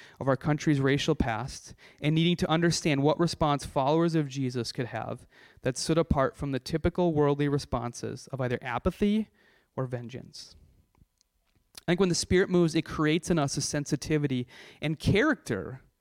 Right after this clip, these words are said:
that God doesn't want us to keep his Spirit and grace just for our personal benefit. It's supposed to spill out of us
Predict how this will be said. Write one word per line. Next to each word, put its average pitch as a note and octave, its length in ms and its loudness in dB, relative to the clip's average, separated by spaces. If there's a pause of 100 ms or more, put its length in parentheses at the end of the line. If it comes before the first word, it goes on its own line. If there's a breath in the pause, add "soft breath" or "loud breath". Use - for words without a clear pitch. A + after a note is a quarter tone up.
(460 soft breath)
that D3+ 180 0
God F3 240 2
doesn't G3+ 220 4
want E3 240 4
us D#3+ 120 0
to E3 140 0
keep - 400 0
his G3 200 2
Spirit D3+ 400 0
and C#3 180 -4
grace B2 320 2
just - 300 -4
for D3+ 140 0
our C3+ 100 4
personal C3+ 420 -2
benefit. - 680 -10 (720)
It's - 120 -4
supposed E3 480 0
to C#3+ 80 -4
spill - 420 -4
out A#2+ 160 -6
of A2+ 160 -4
us - 420 -14